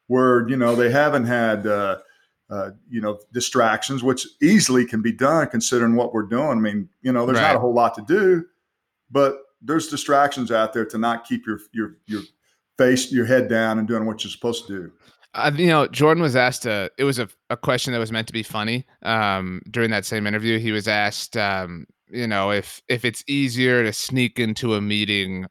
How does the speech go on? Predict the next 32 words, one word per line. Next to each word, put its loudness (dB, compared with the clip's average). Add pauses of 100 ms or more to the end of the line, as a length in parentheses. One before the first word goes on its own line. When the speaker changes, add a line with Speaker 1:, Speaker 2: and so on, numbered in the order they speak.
Speaker 2:
over -2
Zoom, -6
because -2
I'm -6
sure, 2
you 0
know, 0
we've 0
all 4
been -2
late 0
to -2
college 2
Speaker 1:
<laughs> -
Speaker 2:
class 0
or -2
whatever. -2
I'm -6
sure -2
you -2
were -2
late -4
to -6
a -4
couple -4
of, -8
of -6
meetings -6
once -8
upon -6
a -8
time. -4